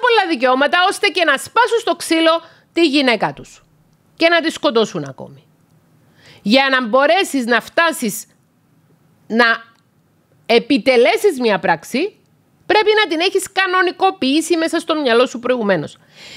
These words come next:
Και για να κανονικοποιήσεις μέσα στο μυαλό σου δικαιω-, προηγουμένως ότι έχεις το δικαίωμα να παραβείς τα όρια του άλλου ανθρώπου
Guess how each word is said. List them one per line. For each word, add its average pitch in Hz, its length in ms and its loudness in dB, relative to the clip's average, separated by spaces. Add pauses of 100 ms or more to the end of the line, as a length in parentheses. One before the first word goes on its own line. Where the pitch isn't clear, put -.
(220)
Και - 200 4
για 311 180 2
να 294 240 -2
κανονικοποιήσεις 277 800 0
μέσα 415 120 2
στο 349 220 -4
μυαλό 277 280 2
σου 247 120 -10
δικαιω-, 214 580 -2
προηγουμένως 220 840 0 (640)
ότι 262 240 0
έχεις 320 260 -2
το 330 160 2
δικαίωμα 277 960 0
να 247 220 0
παραβείς 240 560 0
τα 302 100 2 (240)
όρια 302 300 0
του 226 120 2
άλλου 233 240 2
ανθρώπου 196 680 -2